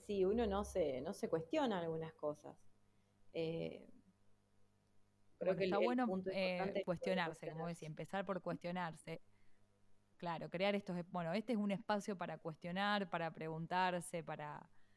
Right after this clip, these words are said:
Speaker 2: para aprender. Yo también estoy aprendiendo y, y vos seguís aprendiendo y,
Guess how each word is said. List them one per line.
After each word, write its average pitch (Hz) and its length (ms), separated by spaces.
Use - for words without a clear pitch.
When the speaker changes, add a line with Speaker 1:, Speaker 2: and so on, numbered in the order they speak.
Speaker 2:
para 156 200
aprender. 165 500
Yo 175 140
también 160 300
estoy 156 220
aprendiendo 156 720
y, 151 680
y 160 140
vos 165 180
seguís 190 320
aprendiendo 180 760
y, 156 360